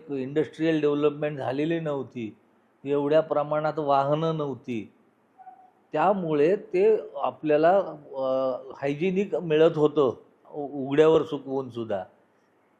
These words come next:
आणि सोलर ड्रायरमध्ये जर आज सुकवायचं असेल,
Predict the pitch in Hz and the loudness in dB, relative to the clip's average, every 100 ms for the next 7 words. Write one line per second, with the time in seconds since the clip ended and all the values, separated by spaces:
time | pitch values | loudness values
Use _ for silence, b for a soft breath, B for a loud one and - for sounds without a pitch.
0 | _ _ 143 151 - 139 160 208 202 202 | _ _ -8 -8 -2 0 6 6 6 4
1 | 196 202 196 190 180 165 151 156 139 139 | 4 4 0 2 4 4 2 -8 -2 0
2 | 135 131 120 104 117 104 | 2 2 -2 -4 -10 -10